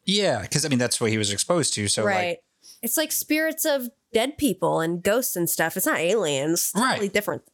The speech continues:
Speaker 1: 'Cause you,
Speaker 2: Different
Speaker 1: with,
Speaker 2: shit.
Speaker 1: without the internet, like, on the internet, you're getting bombarded from all sides by what the algorithm thinks is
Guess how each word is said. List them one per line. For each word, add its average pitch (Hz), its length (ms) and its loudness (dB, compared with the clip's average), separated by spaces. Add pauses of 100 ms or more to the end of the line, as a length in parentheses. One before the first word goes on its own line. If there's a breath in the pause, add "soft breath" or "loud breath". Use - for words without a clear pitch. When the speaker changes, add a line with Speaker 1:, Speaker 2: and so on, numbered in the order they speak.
(320)
Speaker 1:
'Cause 151 180 0
you, 143 80 -2
Speaker 2:
Different 110 120 -2
Speaker 1:
with, 143 80 4
Speaker 2:
shit. - 180 -8
Speaker 1:
without 143 280 0
the 127 80 0
internet, 117 380 0
like, 110 200 0 (140)
on 131 120 2
the 131 80 2
internet, 131 220 0
you're 113 100 0
getting 117 200 2
bombarded 107 480 0
from 113 120 0
all 104 120 2
sides 110 320 -2
by 101 100 0
what 104 160 0
the 110 80 2
algorithm 104 500 0
thinks 104 300 -2
is - 280 -2